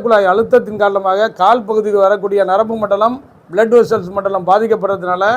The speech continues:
கால் பகுதிகளுக்கு சீரான இரத்த ஓட்டம் வருவது தடை ஏற்பட்டதுனால கால்களில் மரப்புத்தன்மையும்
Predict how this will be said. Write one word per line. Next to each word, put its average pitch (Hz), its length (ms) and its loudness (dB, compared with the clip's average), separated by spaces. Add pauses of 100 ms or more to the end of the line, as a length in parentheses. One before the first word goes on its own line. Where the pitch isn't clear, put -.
(600)
கால் 233 340 4
பகுதிகளுக்கு 202 540 2 (720)
சீரான 208 400 2
இரத்த 202 260 0
ஓட்டம் 208 220 0
வருவது 196 260 -2
தடை 214 220 2
ஏற்பட்டதுனால 196 520 -4 (140)
கால்களில் 208 500 0
மரப்புத்தன்மையும் 202 720 -2